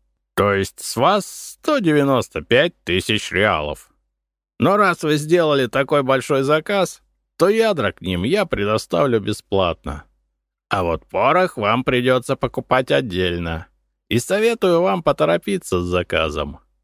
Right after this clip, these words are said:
Делают его не быстро, да и количество мастерских очень ограничено, потому как сырья мало». Блин, ещё и порох. Я тяжело вздохнул.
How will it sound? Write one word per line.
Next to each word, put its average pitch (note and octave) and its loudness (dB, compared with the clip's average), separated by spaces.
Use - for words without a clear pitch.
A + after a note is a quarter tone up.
Делают B2 0
его D#2+ 0
не F2 -2
быстро, D#3+ 0
да F2+ 0
и F#2+ 0
количество E3+ 0
мастерских E3 -2
очень B2 2
ограничено, G2 -2
потому A#3 0
как G#3+ 0
сырья C3+ 2
мало». D#2+ -2
Блин, A2+ -2
ещё A#2+ -4
и E3+ -2
порох. C3 -4
Я C3 -2
тяжело F2+ -2
вздохнул. E2 -8